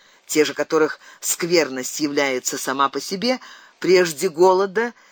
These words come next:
и не пробуждаемая особенными тяжёлыми условиями жизни,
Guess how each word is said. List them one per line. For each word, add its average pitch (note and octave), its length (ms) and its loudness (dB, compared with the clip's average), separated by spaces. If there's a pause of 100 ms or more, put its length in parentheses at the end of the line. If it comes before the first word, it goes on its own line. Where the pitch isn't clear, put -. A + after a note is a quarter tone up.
(180)
и G3+ 380 -2
не F#3+ 180 -2
пробуждаемая F3+ 920 -2 (220)
особенными D#3+ 600 0
тяжёлыми D#3+ 560 -2
условиями D3 640 -2
жизни, E3 580 -4